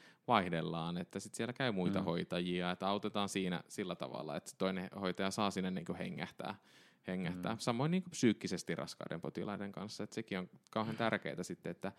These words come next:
Speaker 1: että tota siellä on sitä hoitajan kiertoa sen verran kumminkin.
Speaker 2: Mm.
Speaker 1: Kyllä mä ymmärrän, että potilaatkin tosi paljon hän haluaa, että siellä aina käy niinku se sama hoitaja, ja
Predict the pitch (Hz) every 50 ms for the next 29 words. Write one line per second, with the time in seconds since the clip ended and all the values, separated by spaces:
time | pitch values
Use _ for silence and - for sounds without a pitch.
0 | - - - - - - _ _ _ _ - 90 87 - 87 87 - 87 - -
1 | 90 87 101 92 92 90 - - - - 98 110 120 - 113 - 98 87 92 104
2 | 107 107 98 98 87 87 87 - - 107 101 98 92 90 - 71 76 85 - 85
3 | 85 82 85 85 - 90 90 - 73 71 87 110 107 107 107 104 101 101 104 104
4 | 120 131 - 117 113 135 151 151 87 123 123 123 123 117 110 104 98 92 87 85
5 | 82 - - 92 - - 101 92 90 85 - - - 85 - - _ _ - -
6 | 95 87 - 92 - - 85 85 85 85 82 82 82 87 98 107 101 95 92 87
7 | 85 85 82 - - - 87 85 85 80 90 92 90 87 82 - - 90 90 87
8 | 85 80 - - - - - 92 87 - 87 90 82 - 92 87 87 85 85 82
9 | 85 85 85 82 - 82 85 87 87 87 87 90 95 98